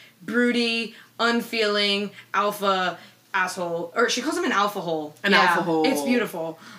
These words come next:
Speaker 1: Um,
Speaker 2: She starts to get really annoyed with Hunt, and she's like, "You're such an alpha hole. Like, you're
Speaker 1: Yeah.
Speaker 2: being controlling, demanding, blah, blah, blah, blah, like, trying to take charge of everything. Stop
Speaker 1: Mm-hmm.
Speaker 2: that."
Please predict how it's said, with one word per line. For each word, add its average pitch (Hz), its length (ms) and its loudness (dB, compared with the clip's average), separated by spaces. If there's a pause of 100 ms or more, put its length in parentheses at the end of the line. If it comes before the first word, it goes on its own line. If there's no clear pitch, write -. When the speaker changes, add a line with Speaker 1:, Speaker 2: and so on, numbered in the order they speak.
Speaker 1:
Um, 226 420 4
Speaker 2:
She 220 120 0
starts 208 240 -2
to - 40 -4
get 202 180 0
really 170 400 2
annoyed 156 360 0
with 151 220 -4
Hunt, 143 260 -6
and 165 120 -4
she's 165 280 0
like, 160 260 -2
"You're 165 120 0
such 180 280 -2
an 247 240 -4
alpha 156 360 -4
hole. - 320 -8
Like, 160 120 0
you're 180 120 0
Speaker 1:
Yeah. 170 120 0
Speaker 2:
being 180 360 -2
controlling, 170 500 -4
demanding, 156 680 -2 (240)
blah, 170 160 0
blah, 165 160 0
blah, - 160 -6
blah, 214 380 0
like, 175 200 0
trying 160 180 -2
to 160 100 -4
take 156 200 -8
charge 240 300 -2
of 170 80 -6
everything. 151 540 -4
Stop 190 320 -2
Speaker 1:
Mm-hmm. 185 80 -8
Speaker 2:
that." - 300 -6